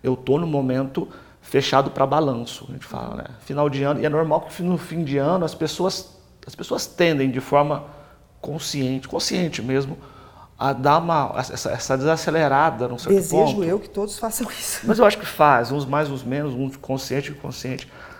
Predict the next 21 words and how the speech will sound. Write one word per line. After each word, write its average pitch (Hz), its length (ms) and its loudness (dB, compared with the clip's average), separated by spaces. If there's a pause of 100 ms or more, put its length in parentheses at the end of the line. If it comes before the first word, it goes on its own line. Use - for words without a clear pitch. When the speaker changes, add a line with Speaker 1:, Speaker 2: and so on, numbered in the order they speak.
(120)
Speaker 1:
fe-, 139 240 0
fazer 139 520 -2
esse, 151 200 -4
esse 123 180 -4
balanço 135 540 2
do 117 180 -4
ano, 113 260 -8
né? 113 240 -12 (840)
E, 107 600 -6 (100)
e 123 80 -4
nesse 120 220 -4
balanço 151 560 2
que - 80 -12
eu 117 60 -2
tenho 104 200 -12
feito, 127 560 -4 (540)
é, - 320 -8 (340)
talvez 135 380 2
eu, 135 560 0
eu 127 180 -2
não, 135 380 0